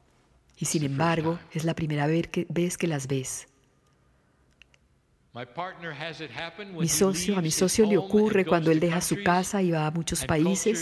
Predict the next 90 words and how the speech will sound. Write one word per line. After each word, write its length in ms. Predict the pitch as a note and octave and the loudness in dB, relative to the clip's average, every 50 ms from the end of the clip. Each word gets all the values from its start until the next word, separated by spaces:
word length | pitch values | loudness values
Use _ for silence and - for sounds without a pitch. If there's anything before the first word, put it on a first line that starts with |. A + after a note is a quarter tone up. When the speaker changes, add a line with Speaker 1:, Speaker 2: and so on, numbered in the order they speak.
| - - | -4 -8
Speaker 2:
cultures 120 | - - | -10 -10
he's 240 | D3+ C#3 C3 A#2+ C3 | -10 -10 -10 -10 -10
never 200 | D3+ D3+ D3 D3+ C#3 | -10 -10 -8 -2 2
Speaker 1:
y 40 | F#3+ | 2
a 40 | F3+ | 2
Speaker 2:
been 60 | D#3 | 4
to 20 | E3+ | 4
Speaker 1:
culturas 520 | E3+ D3+ C#3+ F3 F#3+ F#3+ F#3+ G3 F#3+ F#3 | 2 2 2 4 4 4 4 4 2 0
Speaker 2:
and 60 | - F3 | 0 0
Speaker 1:
en 40 | |
las 120 | D#3+ D#3 D#3 | 2 0 0
Speaker 2:
never 80 | - | 0
Speaker 1:
cuales 220 | - D#3+ D#3 E3 E3 | 0 0 2 2 0
Speaker 2:
seen, 100 | E3+ E3+ | 0 0
Speaker 1:
nunca 180 | E3+ E3+ - E3 | 0 0 0 0
ha 20 | |
Speaker 2:
and 40 | D#3 | 0
there 40 | - | 0
Speaker 1:
estado 420 | - - F3+ F3+ F3+ F#3 F#3+ G3 F#3+ | 0 2 4 4 4 4 4 4 2
y 40 | |
Speaker 2:
he 40 | F3+ | 2
Speaker 1:
que 120 | - F3 D#3+ | 2 0 0
Speaker 2:
meets 120 | E3 D#3+ | 0 -2
Speaker 1:
nunca 160 | D#3 - E3+ | 0 2 2
ha 40 | D#3+ | 4
Speaker 2:
brothers 180 | D#3+ F#3 G3 G3 | 4 4 2 2
Speaker 1:
visto, 240 | - - - A3 A3+ - - - - - - - - | 0 0 0 0 -2 -2 -8 -18 -20 -20 -20 -6 -2
y 40 | F3+ | 0
allá 100 | D#3 E3 | 2 2
Speaker 2:
and 80 | E3 D#3+ | 2 2
Speaker 1:
se 60 | - F3+ | 2 0
encuentra 480 | E3+ D#3 - F3+ F3 E3+ F3 F3+ F3+ | 0 2 2 2 2 2 2 2 2
Speaker 2:
sisters. 80 | E3 E3 D#3 | 2 2 2
Speaker 1:
hermanos 500 | D#3 D#3+ E3+ F3+ F#3+ F#3+ G3+ G3 - - | 2 2 2 2 2 2 0 -2 0 2
y 60 | E3+ | 2
hermanas, 600 | C#3 C#3 C#3+ C#3+ D#3 E3+ F#3 F#3+ G3+ G#3 - - | 2 2 0 0 0 0 0 -2 -4 -6 -8 -8
Speaker 2:
And 120 | C#3+ D#3 D3+ | -8 -8 -8
it's 120 | C3+ - - | -10 -10 -8
hard 280 | D#3+ F3 F#3 F#3+ F#3+ F#3 - | -8 -8 -8 -8 -10 -12 -12
for 120 | E3+ D3+ D3+ | -10 -10 -10
him 100 | E3 E3+ D#3 | -10 -10 -12
to 100 | D3+ D3 D3 D3+ | -12 -10 -6 -2
Speaker 1:
y 40 | E3+ | 4
Speaker 2:
leave. 120 | F3+ F#3 | 4 4
Speaker 1:
es 80 | F3 E3 | 6 4
difícil 520 | F#3+ F#3 - - G#3 G#3 G3 - G#3 G3 | 2 0 2 2 0 2 2 0 -2 -2
para 280 | - - D#3 D3+ D3 D3+ | -2 -2 -2 0 0 2
él 260 | D#3 D#3+ E3+ E3+ E3+ - - - - - - _ _ | 2 2 0 0 -4 -10 -20 -20 -20 -20 -20 _ _
Speaker 2:
Many 280 | A#2+ D3+ F3+ F#3+ F#3+ F3+ | -12 -12 -10 -10 -10 -10
don't 260 | - F3+ F3 F3 - | -10 -10 -10 -10 -2
speak 160 | - G3+ A3+ A#3 A3 | 2 4 6 6 4
his 120 | F#3 - - | 2 0 -2
Speaker 1:
irse. 160 | D3+ C3 B2+ | -2 -4 -4
Speaker 2:
language 480 | D#3+ F3 F#3 F#3+ F#3 F#3 F3+ F3 D#3+ - | -6 -8 -10 -12 -12 -10 -10 -10 -6 0
Speaker 1:
Muchos 300 | - F#3 F#3 - - G3 G3 | 2 2 2 4 2 2 4
Speaker 2:
and 80 | G3 | 4
Speaker 1:
no 60 | G3 F3+ | 4 6
Speaker 2:
can 100 | F#3 F#3 | 6 6
Speaker 1:
hablan 220 | F#3+ G3 G3 G3 G3+ | 4 4 2 2 0
Speaker 2:
only 40 | F#3+ | -2
Speaker 1:
su 160 | F#3 F3 E3+ | -2 0 2
Speaker 2:
be 60 | E3+ | 2
Speaker 1:
idioma 320 | D#3+ D#3 E3 F#3+ G3 G#3 G#3 | 2 4 4 4 4 4 4
y 20 | F#3+ F3+ E3 D#3+ | 2 2 2 2
Speaker 2:
available 40 | E3 E3 D#3 | 0 2 2
Speaker 1:
solo 180 | F3+ E3+ F3 E3 | 4 4 4 4
Speaker 2:
through 60 | D#3 | 4
Speaker 1:
pueden 200 | F#3 F3+ F3+ F3+ F3+ | 4 4 4 4 0
estar 260 | E3+ - - E3 D#3+ | 0 0 0 2 2
Speaker 2:
interpretation. 340 | D#3+ F3 E3+ - - F3 E3 | 2 2 0 0 2 0 0
Speaker 1:
disponibles 480 | D3+ - - F#3 F#3+ F#3+ F#3 F3+ F3 E3+ | 0 0 2 2 4 4 4 2 2 2
Speaker 2:
And 80 | - | 2
Speaker 1:
a 20 | E3 | 0
Speaker 2:
yet 40 | E3+ | 2
he 20 | |
Speaker 1:
través 320 | E3 D3+ D3+ D#3 D#3 D3+ D#3 | 2 2 2 2 2 2 2
de 80 | F3 E3+ | 2 2
Speaker 2:
looks 100 | E3 D#3+ | 2 2
in 60 | - | 2
their 100 | G3+ G3 | 2 2
eyes 80 | F#3 | 2
Speaker 1:
intérpretes. 420 | D#3+ D#3+ D#3 D3 D3+ D3+ D#3 D3+ C#3 | 2 0 0 0 0 -2 -4 -4 -6
Speaker 2:
and 80 | C#3 C3 | -8 -10
he 40 | B2+ | -10
Speaker 1:
Y 40 | C3 | -8
Speaker 2:
knows 280 | D#3 E3+ E3 D3+ - - | -8 -8 -6 -6 -6 -4
Speaker 1:
sin 100 | - E3 | -2 -2
Speaker 2:
they're 80 | E3+ E3 | -2 0
Speaker 1:
embargo, 400 | D#3+ F3 F3+ E3+ E3 E3 D#3+ D#3+ E3+ | 2 2 2 2 2 0 -2 -4 -4
Speaker 2:
family. 140 | - - | -6 -12